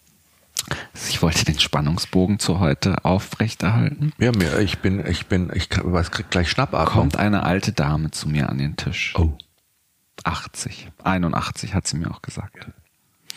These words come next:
Speaker 1: „Entschuldigung, darf ich Sie ansprechen?“ Ich so, „Ja, bitte.“ „Sie waren doch“, ähm, also nicht Sie, aber Ihr Partner war doch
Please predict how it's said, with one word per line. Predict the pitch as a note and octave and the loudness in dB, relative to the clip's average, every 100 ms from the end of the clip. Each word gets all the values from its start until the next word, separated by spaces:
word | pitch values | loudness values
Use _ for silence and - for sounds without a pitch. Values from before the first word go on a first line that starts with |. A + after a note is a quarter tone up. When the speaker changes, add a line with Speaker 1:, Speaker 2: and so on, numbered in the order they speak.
| - - | -10 -10
Speaker 1:
„Entschuldigung, | - - A#3 A3 F#3+ | -4 4 6 8 6
darf | F#3 G3 | 6 6
ich | G#3+ - | 4 2
Sie | G#3 | 2
ansprechen?“ | E3 E3+ - - C3+ C3 | 4 2 0 0 2 0
Ich | |
so, | - G2 | -2 2
„Ja, | F#2+ F2 | 4 2
bitte.“ | F2 - - B2 C3+ - _ _ _ - - - - - _ - | 0 -4 0 0 0 -6 _ _ _ -14 -14 -14 -20 -20 _ -6
„Sie | - B3 | 2 6
waren | A3 G3+ F#3 | 6 6 4
doch“, | F3+ - - | 2 0 2
ähm, | D3+ D#3+ D#3+ | 2 4 2
also | G#2 A2 | 2 4
nicht | A2+ A2+ | 2 2
Sie, | - G#3+ E3+ | 4 4 6
aber | C#3+ | 6
Ihr | C#3 C3 | 4 2
Partner | - F3 F3+ - D3+ C#3 C#3 | 2 4 2 4 4 4 4
war | C3+ | 2
doch | C3+ B2+ | 2 -2